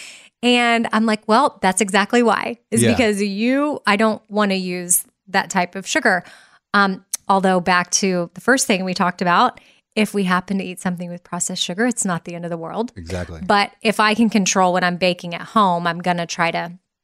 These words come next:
Speaker 1: make sure that ingredients are, um, uh, what I would want for my kids. Um, I, we do do honey and we do maple syrup, which those,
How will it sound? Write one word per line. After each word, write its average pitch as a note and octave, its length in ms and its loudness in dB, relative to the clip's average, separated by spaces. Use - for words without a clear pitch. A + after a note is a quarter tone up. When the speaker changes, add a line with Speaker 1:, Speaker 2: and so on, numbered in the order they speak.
Speaker 1:
make G3+ 160 0
sure F#3 180 0
that F3+ 280 -8
ingredients F3+ 640 -4
are, F3+ 260 -2
um, F3 340 -2
uh, F3 280 0
what F#3 240 0
I F3+ 380 2
would F3+ 260 0
want E3+ 260 -4
for F3 120 -6
my F3 160 -4
kids. F3 440 -2
Um, F#3 500 2
I, A#3+ 120 2
we A3 220 4
do A3+ 220 4
do B3+ 160 4
honey G3+ 500 0
and G3+ 140 2
we G3 120 2
do F#3+ 520 2
maple G3+ 280 2
syrup, - 480 0
which - 260 -4
those, F3+ 260 -4